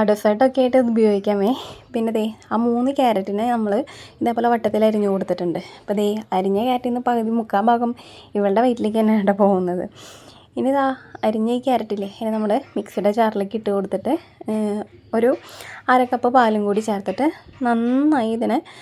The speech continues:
നല്ല പേസ്റ്റ് പോലെ അരച്ചെടുക്കണം കേട്ടോ.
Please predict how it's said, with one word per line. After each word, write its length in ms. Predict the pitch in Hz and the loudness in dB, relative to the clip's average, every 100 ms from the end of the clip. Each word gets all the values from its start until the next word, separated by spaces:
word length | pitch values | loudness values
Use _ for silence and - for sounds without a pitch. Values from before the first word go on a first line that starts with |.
| - | -14
നല്ല 180 | - 254 | -4 -2
പേസ്റ്റ് 460 | 262 262 247 - 320 | 0 0 -2 0 4
പോലെ 200 | 269 247 349 - - - | 4 4 -2 -8 -10 -4
അരച്ചെടുക്കണം 540 | - - 202 185 185 | -2 0 -2 0 0
കേട്ടോ. 220 | 180 233 | 0 0